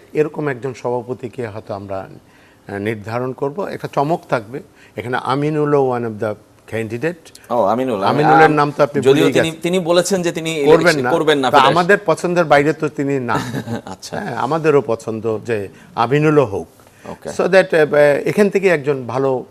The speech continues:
Speaker 1: যোগ্যতা সম্পন্ন।
Speaker 2: সাবির ভাই, নতুন সভাপতি ক্যান্ডিডেট সম্পর্কে যদি একটু আমাদেরকে ধারণা দেন, দর্শকদেরকে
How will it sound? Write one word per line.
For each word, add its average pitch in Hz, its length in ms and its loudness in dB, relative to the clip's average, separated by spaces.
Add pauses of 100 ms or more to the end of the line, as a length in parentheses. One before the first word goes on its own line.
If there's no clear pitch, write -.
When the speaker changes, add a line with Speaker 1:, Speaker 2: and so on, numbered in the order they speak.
(300)
Speaker 1:
যোগ্যতা 120 440 -4
সম্পন্ন। 113 500 -6
Speaker 2:
সাবির 131 220 -2
ভাই, 139 140 2
নতুন 127 280 -2
সভাপতি 120 400 -6
ক্যান্ডিডেট 123 400 -2
সম্পর্কে 107 380 -10
যদি 98 140 -12
একটু 104 180 -8
আমাদেরকে 101 340 -4
ধারণা 127 340 -2
দেন, 113 160 -4
দর্শকদেরকে 101 640 -6